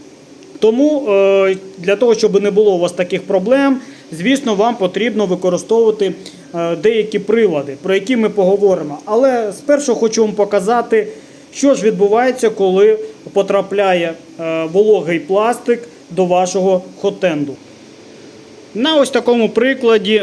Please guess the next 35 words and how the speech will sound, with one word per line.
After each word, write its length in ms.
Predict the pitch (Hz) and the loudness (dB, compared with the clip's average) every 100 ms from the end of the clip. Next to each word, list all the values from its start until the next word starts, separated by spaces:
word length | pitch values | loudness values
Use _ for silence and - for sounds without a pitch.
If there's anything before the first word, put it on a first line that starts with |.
| 196 | 0
нейлон 520 | 190 208 202 240 220 | 0 0 2 2 2
від 220 | 185 160 | 0 -2
монофіламента. 880 | 208 202 190 190 175 170 165 170 220 | -2 0 0 -2 -2 0 -2 -2 -4
Досить 380 | 233 311 262 226 | -2 -2 -2 -2
непоганий 640 | 233 240 262 226 208 196 | -2 0 0 0 0 0
нейлон, 520 | 202 226 254 294 269 233 | 0 0 2 2 2 0
але 240 | 214 262 262 | -2 0 2
в 80 | |
нього 220 | 233 214 214 | 0 0 0
є 180 | 214 | 0
свої 300 | 202 202 214 | -2 0 0
недоліки, 520 | 220 220 294 262 233 214 | 0 0 0 0 0 0
про 180 | 220 | 2
які 180 | 226 220 | 2 0
я 60 | 233 | 0
вже 160 | 175 | 0
розказував 500 | 185 185 208 196 185 | -2 -2 -2 -2 -2
в 40 | 185 | -4
попередніх 520 | 170 180 185 175 180 - - - - | -4 -2 -2 -2 -4 -8 -20 -20 -8
відео. 420 | 180 214 143 131 127 - - - - | -2 -2 -2 -4 -8 -20 -20 -20 -14
А, 200 | 160 170 | -4 -2
він 200 | 180 277 | 2 2
у 40 | 254 | 2
мене 280 | 240 226 220 | 2 2 2
ні 220 | 220 233 | 2 2
разу 480 | 226 196 175 185 185 | 0 0 -2 -2 -2
не 340 | 190 185 214 220 | -4 0 0 0
сушився, 520 | 214 196 190 202 240 | -2 0 -2 0 0
я 160 | 220 247 | 0 0
його 200 | 190 196 | 0 0
використовую 720 | 196 196 196 - 269 254 220 | 0 0 0 0 0 2 0
для 240 | 180 240 | 0 -2
холодної 680 | - 208 196 202 185 208 196 | 0 0 2 2 2 0 -2
чистки 460 | - 185 180 - 190 | -2 -4 -4 -2 -4
сопел. 460 | - 214 170 - | 0 0 0 -4